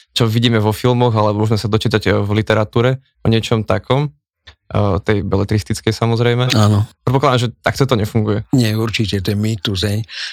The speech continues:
Speaker 2: Netvrdím, že niečo, že tak trošku podobne to nevyzeralo, čo ja viem, v päťdesiatych, možno aj šesťdesiatych rokoch, ale dnes je to o niečom celkom inom. Hej,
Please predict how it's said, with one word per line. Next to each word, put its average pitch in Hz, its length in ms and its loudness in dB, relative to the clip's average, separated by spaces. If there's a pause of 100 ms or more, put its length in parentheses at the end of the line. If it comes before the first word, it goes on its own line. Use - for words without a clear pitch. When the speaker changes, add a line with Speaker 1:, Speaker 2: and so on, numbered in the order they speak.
(160)
Speaker 2:
Netvrdím, 143 500 2
že 127 320 0
niečo, 131 560 0 (200)
že 127 280 -2
tak 110 240 -4
trošku 127 360 -4
podobne 123 480 0
to 117 120 -2
nevyzeralo, 113 760 -2
čo - 80 -10
ja 110 80 -2
viem, 107 240 -2
v 127 280 -12
päťdesiatych, 110 920 -4
možno 110 320 -2
aj 98 80 -4
šesťdesiatych 110 640 -4
rokoch, 107 320 -6
ale 101 240 -4 (320)
dnes 127 240 0
je 113 80 -2
to 113 160 -2
o 113 80 -2
niečom 110 400 -2
celkom 104 480 -4
inom. 95 320 -4 (460)
Hej, 113 240 -4